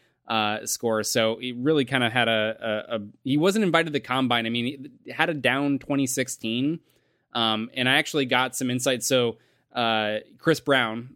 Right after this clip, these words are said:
uh, of Smart Football, of course, who is just, like, an encyclopedia of, of football knowledge, was like, "Oh yeah, they completely changed, they overhauled their coaching staff in twenty sixteen, and basically the whole team fell apart." So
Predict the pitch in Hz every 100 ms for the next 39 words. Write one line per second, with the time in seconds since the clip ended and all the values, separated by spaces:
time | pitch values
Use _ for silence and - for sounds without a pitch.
0 | - 117 113 120 - 139 123 113 123 117
1 | 107 - 117 113 - 117 110 - 117 -
2 | 110 - 113 113 - 131 117 120 - 131
3 | 120 117 104 110 117 107 - 123 113 107
4 | 104 104 104 101 110 104 110 107 - _
5 | _ _ _ 208 220 254 147 131 156 151
6 | 190 180 143 - 156 147 143 131 135 139
7 | 127 135 120 113 160 180 - 110 - 113
8 | 104 110 - 117 107 120 - 120 117 110
9 | 113 127 127 123 107 98 117 - 120 110
10 | 104 - - 98 - - 127 113